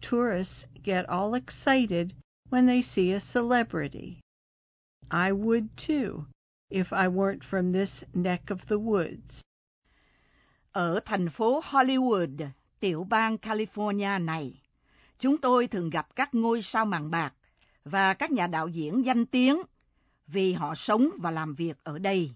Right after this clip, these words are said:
Speaker 2: Vì thế tôi có thể hiểu được là du khách háo hức như thế nào khi họ trông thấy một người nổi tiếng. Tôi cũng giống như họ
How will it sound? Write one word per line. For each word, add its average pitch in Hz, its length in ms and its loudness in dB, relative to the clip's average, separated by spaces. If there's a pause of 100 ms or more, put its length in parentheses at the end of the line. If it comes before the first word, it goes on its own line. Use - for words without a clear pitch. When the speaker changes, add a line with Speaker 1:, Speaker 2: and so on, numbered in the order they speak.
(760)
Speaker 2:
Vì 180 200 -2
thế 214 380 2
tôi 240 180 2
có - 140 -4
thể 170 180 -6
hiểu 156 300 -6
được 185 300 2 (320)
là 160 400 -4
du 208 180 0
khách 254 280 -4
háo 220 420 -2
hức 285 280 -6
như 220 120 0
thế 247 160 -4
nào 170 440 0 (420)
khi 262 200 0
họ 160 200 0
trông 240 340 2
thấy 233 240 -2
một 185 200 -2
người 175 320 -2
nổi 147 420 -8
tiếng. 220 320 2 (1000)
Tôi 247 320 6
cũng 185 320 -4
giống 240 200 2
như 240 140 2
họ 170 440 -2